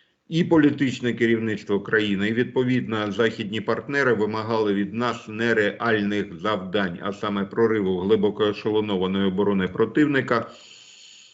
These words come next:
без відповідних засобів ведення бойових дій.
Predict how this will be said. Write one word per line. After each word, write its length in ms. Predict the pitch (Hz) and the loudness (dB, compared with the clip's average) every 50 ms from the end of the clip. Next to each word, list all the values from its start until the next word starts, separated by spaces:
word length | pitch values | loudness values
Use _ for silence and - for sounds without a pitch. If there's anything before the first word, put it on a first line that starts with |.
| _ _ _ - | _ _ _ -6
без 600 | 113 113 113 104 101 107 151 160 170 151 120 127 | -2 -2 0 0 4 6 6 6 6 4 2 0
відповідних 800 | 135 135 135 - - 127 117 123 139 120 117 120 120 104 90 95 | -4 -4 -2 -2 -2 -2 -2 -2 -4 -4 -4 -2 -2 -2 -4 -6
засобів 1040 | 87 - 90 98 127 131 123 - - - - 104 101 95 87 101 110 107 98 - - _ _ _ _ _ _ _ _ _ _ _ _ _ _ _ _ _ _ _ _ _ _ _ _ _ _ - | -10 -8 -4 -2 0 0 0 -2 -4 -6 -6 -6 -6 -6 -6 -8 -8 -8 -8 -10 -16 _ _ _ _ _ _ _ _ _ _ _ _ _ _ _ _ _ _ _ _ _ _ _ _ _ _ -14
ведення 600 | 107 98 117 139 147 135 131 127 117 110 107 101 | -6 0 2 4 4 4 4 2 0 0 -2 -4
бойових 600 | 87 98 104 107 110 104 104 120 117 101 - - | -4 -4 -4 -4 -4 -4 -4 -4 -4 -6 -6 -8
дій. 280 | 90 95 87 78 - | -8 -10 -10 -10 -12